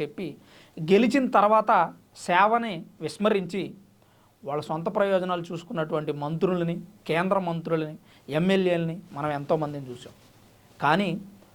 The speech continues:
ఒక సంవత్సర కాలంలోనే గెలిచిందే ఫస్ట్ టైమ్, గెలవటమే మోదీ గారి క్యాబినెట్లో మంత్రిగా స్థానం దక్కించుకున్నారు. మంత్రిగా స్థానం దక్కించుకున్న రోజు నుంచి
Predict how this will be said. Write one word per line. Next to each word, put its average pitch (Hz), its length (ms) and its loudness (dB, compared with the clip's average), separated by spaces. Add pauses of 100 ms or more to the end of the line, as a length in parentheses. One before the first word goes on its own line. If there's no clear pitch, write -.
(260)
ఒక 165 140 2
సంవత్సర 240 360 6
కాలంలోనే 214 640 4 (840)
గెలిచిందే 254 640 4 (400)
ఫస్ట్ 175 240 2
టైమ్, 196 180 4 (960)
గెలవటమే 247 680 4 (560)
మోదీ 233 300 4
గారి 233 180 6
క్యాబినెట్లో 214 540 4
మంత్రిగా 190 720 2
స్థానం 208 380 2
దక్కించుకున్నారు. 131 580 -8 (600)
మంత్రిగా 254 440 4
స్థానం 220 440 2
దక్కించుకున్న 214 480 0
రోజు 202 220 2
నుంచి 190 420 -4